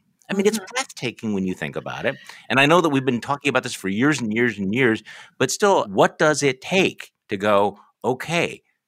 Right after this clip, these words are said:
Speaker 1: this is who he is. This is the side that he would be on in this conflict"?
Speaker 2: I think those are all plausible scenarios,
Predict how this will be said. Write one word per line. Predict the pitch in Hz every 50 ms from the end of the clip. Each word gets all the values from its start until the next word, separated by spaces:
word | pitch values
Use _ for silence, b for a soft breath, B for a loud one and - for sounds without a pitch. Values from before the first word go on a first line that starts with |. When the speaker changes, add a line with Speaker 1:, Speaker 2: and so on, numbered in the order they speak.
| _
Speaker 1:
this | 90 90 90 101 127 151 143 - - -
is | 120 131 131 120
who | - - 127 123
he | 110 123 131 117
is. | 95 107 107 90 95 113 113 98
This | 85 85 90 117 127 - -
is | 139 127 120
the | 120 117
side | - - 101 85 82 92 98 -
that | 104 85
he | 87 95 90 85
would | 92 95 87
be | - 165 185 233 214
on | - - - 117 - -
in | - 139
this | 139 73 - -
conflict"? | - - - - _ _ - - _ _ _ _ B B B B B B B B B B B B B B B B _ _ _ _ _ _ _ -
Speaker 2:
I | 185 170
think | - 220 196 196
those | 208 190 185 -
are | 190 170
all | - - 160 170 170 170 170 170 180 -
plausible | - - 190 143 143 165 175 202 - - 151 156
scenarios, | 156 - - 160 156 156 156 151 147 143 151 151 151 151 -